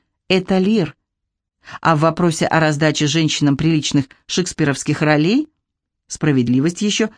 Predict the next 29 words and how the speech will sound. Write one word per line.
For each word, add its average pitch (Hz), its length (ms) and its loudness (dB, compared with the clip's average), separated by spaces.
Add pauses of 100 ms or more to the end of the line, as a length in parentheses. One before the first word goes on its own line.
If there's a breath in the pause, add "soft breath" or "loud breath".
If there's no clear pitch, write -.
не 170 160 2
восторжествовала. 156 960 -4 (1000)
«Пожалуй, 302 600 0 (260 soft breath)
я 220 180 2
начну 269 360 2
с 220 80 0
Гамлета», 139 520 0
решила 131 400 0
она. 127 280 0 (1200)
«Не 220 160 4
понимаю, 185 600 2
почему 208 360 0
бы 180 120 0
тебе 170 220 0
не 165 100 2
быть 160 220 0
просто 185 340 -2
Розалиндой 151 760 0 (200 loud breath)
или 269 160 2
Виолой? 156 720 0 (220 soft breath)
Обе 370 320 2
одеваются 226 480 0
в 165 40 0
мужское». 156 600 -2 (640)
«Но 156 240 2
под 170 180 -2
одеждой 165 500 0
они 240 200 4
женщины. 233 600 -2